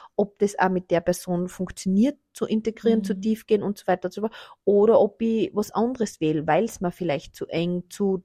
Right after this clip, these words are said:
Speaker 1: traumabondet, zu hu ist.
Speaker 2: Ja.
Speaker 1: Und das haben, Entschuldigung, ich muss das nur kurz sagen, merkt er, <laughs> merkt er, was du bist. Und das haben wir einfach nicht gelernt.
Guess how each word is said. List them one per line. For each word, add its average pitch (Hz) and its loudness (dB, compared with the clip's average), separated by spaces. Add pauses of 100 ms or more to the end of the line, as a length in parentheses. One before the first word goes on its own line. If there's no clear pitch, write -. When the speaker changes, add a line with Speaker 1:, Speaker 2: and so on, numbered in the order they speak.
(100)
Speaker 1:
traumabondet, 165 2
zu 196 0 (140)
hu 226 8
ist. 151 -4 (100)
Speaker 2:
Ja. 180 -12 (360)
Speaker 1:
Und 208 -4 (340)
das 214 -4
haben, 214 -2
Entschuldigung, 208 -2
ich 202 2
muss 202 0
das 202 -2
nur 208 2
kurz 202 -4
sagen, 208 0 (460)
merkt 180 0
er, 262 8
<laughs> - 6
merkt 175 0
er, 180 6
was 185 -2
du - -20
bist. 240 -2 (500)
Und 220 -2
das 220 4
haben 208 2
wir 220 2
einfach 202 0
nicht 226 -2
gelernt. 208 -4